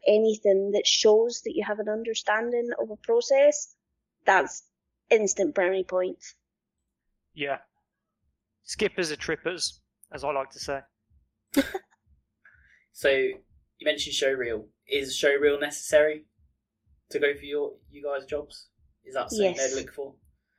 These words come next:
Speaker 3: And does that
Speaker 1: Yes.
Speaker 3: just contain, can that contain just keyframed animation, or does it need to be, you know, like,
Speaker 2: So
Speaker 3: uh,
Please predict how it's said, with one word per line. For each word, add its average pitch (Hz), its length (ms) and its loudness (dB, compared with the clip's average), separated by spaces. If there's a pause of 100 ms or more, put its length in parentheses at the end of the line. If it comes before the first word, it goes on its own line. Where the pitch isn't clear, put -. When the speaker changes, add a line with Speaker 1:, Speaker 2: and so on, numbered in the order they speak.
(340)
Speaker 3:
And 139 100 -8
does 135 120 -6
that 139 140 4
Speaker 1:
Yes. - 80 -8
Speaker 3:
just - 160 -4
contain, 139 760 -2
can 143 100 -12
that 135 160 -6
contain 139 380 -8
just - 160 -12
keyframed 165 440 -4
animation, 185 500 -4
or 175 40 -10
does 135 140 -4
it 117 60 -8
need 127 180 -12
to 131 80 -10
be, 117 340 -8 (640)
you - 140 -12
know, 117 120 -6
like, 110 220 -4
Speaker 2:
So 196 100 -4
Speaker 3:
uh, 120 360 0